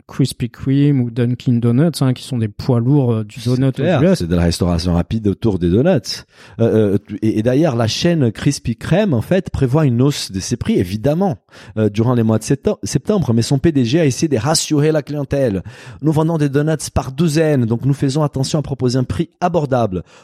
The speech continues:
Speaker 2: Pour une douzaine des donuts, la hausse des prix ne sera pas vraiment visible. » À voir, parce que si le prix de l'huile a pris, euh, cent pour cent d'augmentation, j'ai du mal à voir comment cela sera pas visible.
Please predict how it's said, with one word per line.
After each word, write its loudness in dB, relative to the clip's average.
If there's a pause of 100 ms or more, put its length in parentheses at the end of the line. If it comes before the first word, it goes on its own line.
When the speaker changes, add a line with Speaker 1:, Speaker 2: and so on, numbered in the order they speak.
(120)
Speaker 2:
Pour 2
une 2
douzaine 2
des 2
donuts, 2
la 0
hausse 2
des 2
prix -4
ne 0
sera -4
pas -2
vraiment 2
visible. » 0
À 0
voir, 0
parce -8
que -6
si -4
le 0
prix -4
de -16
l'huile 0
a 0
pris, -2
euh, 0 (260)
cent -4
pour -12
cent -4
d'augmentation, 0
j'ai 4
du -2
mal 2
à 2
voir 0
comment -2
cela 0
sera -6
pas -2
visible. 0